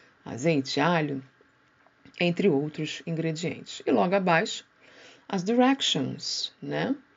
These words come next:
Vem explicando, vem nos sugerindo o que fazer, né? E basicamente é isso. É assim que se divide uma recipe,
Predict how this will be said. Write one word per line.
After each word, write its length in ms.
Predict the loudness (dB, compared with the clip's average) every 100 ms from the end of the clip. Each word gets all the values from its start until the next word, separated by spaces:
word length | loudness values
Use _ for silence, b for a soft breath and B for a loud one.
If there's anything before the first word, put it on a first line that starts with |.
| _ _ b b b _
Vem 240 | -4 0 0
explicando, 880 | -2 0 -2 0 2 2 2 -2 -4 _ _ _ _ _ _ _ _
vem 200 | -6 -2
nos 180 | 0 -2
sugerindo 760 | -2 0 2 2 2 2 0 -2 -8 _ b b b -8
o 100 | -8
que 200 | 4 4
fazer, 520 | 4 -2 -2 -6 -8 -10 _ _ _
né? 300 | -12 -10 -10 -14 _ _ _ b b b b _ -4
E 200 | -2 -2 -6
basicamente 1000 | 4 6 6 2 0 0 0 -4 -6 -6 -6 -6
é 100 | -2
isso. 400 | 0 -2 -6 -14 _ _ _ -4
É 100 | -4
assim 300 | -2 -4 -6
que 80 | -4
se 100 | -2
divide 440 | 0 0 0 0
uma 120 | 2
recipe, 720 | 2 2 0 -6 -8 -8 -10